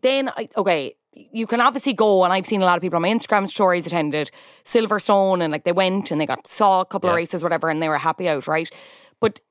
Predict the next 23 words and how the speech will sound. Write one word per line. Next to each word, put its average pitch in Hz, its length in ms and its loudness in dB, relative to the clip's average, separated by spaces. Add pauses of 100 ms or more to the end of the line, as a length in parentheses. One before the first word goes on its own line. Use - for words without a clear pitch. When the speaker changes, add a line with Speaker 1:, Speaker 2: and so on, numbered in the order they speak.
(220)
Speaker 1:
explain 269 520 2
to 294 80 -2
me 240 200 2
what 190 320 2 (100)
this - 520 -2 (760)
grid 202 400 0 (100)
walk 180 540 0
is, 143 320 -2
and, 190 120 -2
like, 180 200 0
Speaker 2:
Okay. 185 80 -8
Speaker 1:
who 247 220 0
is 233 140 -2
there 170 520 0 (460)
in 196 120 -2
terms 175 300 -2
of, 175 80 -4
like, 170 180 -2
attendees 185 680 -4
and 165 160 -6
who 175 180 -6
is 165 360 -6 (420)
working 156 840 -2